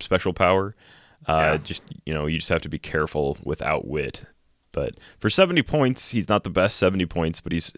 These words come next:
Speaker 1: definitely solid. Uh, he's a figure that can be sufficient on its own, and you don't have to worry about anything, like,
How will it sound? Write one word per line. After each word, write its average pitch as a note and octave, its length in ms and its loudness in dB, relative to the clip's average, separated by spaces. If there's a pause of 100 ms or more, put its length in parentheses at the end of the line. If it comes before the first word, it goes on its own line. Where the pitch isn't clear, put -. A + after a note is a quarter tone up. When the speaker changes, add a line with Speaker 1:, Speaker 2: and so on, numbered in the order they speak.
(140)
Speaker 1:
definitely F2 420 0
solid. E2 580 0 (380)
Uh, D2+ 220 2
he's E2 200 -2
a E2+ 60 2
figure F2+ 320 0
that E2 160 2
can E2+ 140 -2
be D#2+ 400 0 (460)
sufficient - 600 -2
on E2+ 160 -2
its D#2+ 120 -4
own, E2+ 360 0
and E2 140 -4
you D#2+ 60 -2
don't D#2 260 -2
have E2 160 0
to E2+ 80 0
worry E2 220 2
about F2 280 4
anything, F2 520 0
like, D#2+ 180 0